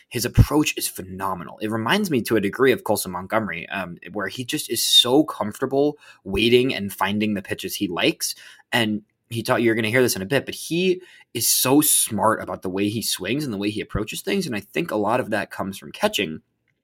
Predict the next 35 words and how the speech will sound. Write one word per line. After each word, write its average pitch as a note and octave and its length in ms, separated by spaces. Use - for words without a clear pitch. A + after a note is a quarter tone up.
where A#2+ 120
he's B2 220
able D3+ 240
to D#3 100
think B2+ 320
through A2+ 520
what G#2+ 340
is A2+ 120
happening G2 420
and G2 100
what G#2 160
the A2 80
pitcher A2+ 320
is - 140
thinking G#2+ 480
throughout A2+ 440
the G#2 160
at F2+ 160
bat, E3 380
and G#2+ 320
to B2+ 180
the, G#2+ 140
to A2 140
the A#2 80
point C3+ 260
where G#2+ 80
he's A#2 260
like, G#2 280
he's C#3+ 360
thinking, D#3+ 380
you A2 80
know, G#2+ 100
this G#2+ 240
guy's G#2+ 220
gonna, G#2 300